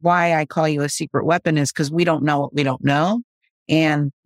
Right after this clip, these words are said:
getting into overseas hiring is, can be so scary for entrepreneurs. We don't know how to do it.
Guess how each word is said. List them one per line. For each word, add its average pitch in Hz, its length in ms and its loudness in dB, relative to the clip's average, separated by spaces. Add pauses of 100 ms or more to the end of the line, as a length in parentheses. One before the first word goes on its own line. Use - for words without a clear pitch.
getting 170 400 2
into 156 1000 -2
overseas 156 580 0
hiring 160 380 0
is, 135 160 0
can 156 180 0
be 151 100 0
so 147 220 0
scary 185 340 -2
for 180 120 0
entrepreneurs. 165 560 -2
We 160 100 0
don't 170 160 0
know 165 80 0
how 156 140 2
to 156 100 0
do 151 240 -2
it. 147 320 0